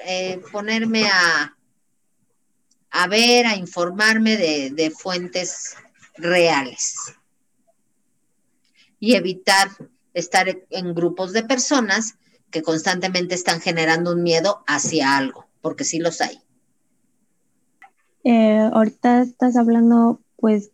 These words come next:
Speaker 2: del miedo infundado, como por colectivamente, pero ¿qué pasa cuando el
Speaker 1: Ujú.
Speaker 2: miedo también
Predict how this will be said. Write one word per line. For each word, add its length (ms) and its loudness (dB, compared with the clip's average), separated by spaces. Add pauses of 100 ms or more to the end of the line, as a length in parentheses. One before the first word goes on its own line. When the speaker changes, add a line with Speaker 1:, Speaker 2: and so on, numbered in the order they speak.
(140)
Speaker 2:
del 240 2
miedo 280 4
infundado, 760 4 (480)
como 380 2
por 580 2 (320)
colectivamente, 1300 0
pero 280 0
¿qué 120 -2
pasa 360 -2
cuando 300 0
el 140 2
Speaker 1:
Ujú. 80 4
Speaker 2:
miedo 340 2
también 640 -2